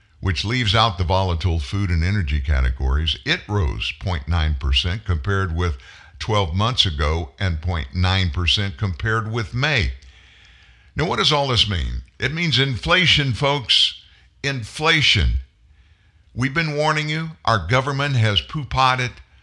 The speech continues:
talked about it very little, while economists are watching very closely because we've just, we've found ourselves living in a society where we take for granted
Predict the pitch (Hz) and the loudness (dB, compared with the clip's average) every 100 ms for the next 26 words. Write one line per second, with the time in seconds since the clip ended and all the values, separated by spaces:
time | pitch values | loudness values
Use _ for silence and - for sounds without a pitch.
0 | _ _ _ _ - 131 123 135 120 123 | _ _ _ _ 0 0 0 -2 2 4
1 | 120 110 92 92 135 147 127 120 120 117 | 2 -2 -4 2 6 6 4 0 0 0
2 | 117 - _ _ _ _ _ _ 87 113 | -4 -8 _ _ _ _ _ _ 2 4
3 | 110 104 107 95 123 123 117 104 110 107 | 6 4 0 0 0 2 0 0 0 0
4 | 107 92 104 95 92 90 85 - 123 123 | 2 2 0 0 0 0 -2 -6 -4 -2
5 | 110 117 107 85 98 73 - 110 107 104 | 0 0 -2 -2 -4 -4 -2 0 2 0
6 | 78 80 123 214 - 233 214 - - - | -2 -4 -4 -4 -2 -2 0 0 -2 -8
7 | - - _ _ - - 107 - 131 185 | -18 -20 _ _ -18 -12 -12 -10 -8 -8
8 | 160 - - - 170 196 143 143 135 95 | -8 -14 -16 -6 -4 -2 0 0 0 -2
9 | 143 143 113 101 90 - 85 - 156 151 | -4 -2 -2 -2 -2 0 0 0 -2 -2
10 | 90 87 - - - - - - 110 120 | -4 -6 -8 -18 -20 -20 -14 -6 -2 -2
11 | - 160 131 127 104 151 185 143 82 | -2 -2 -4 -6 -2 0 0 0 -2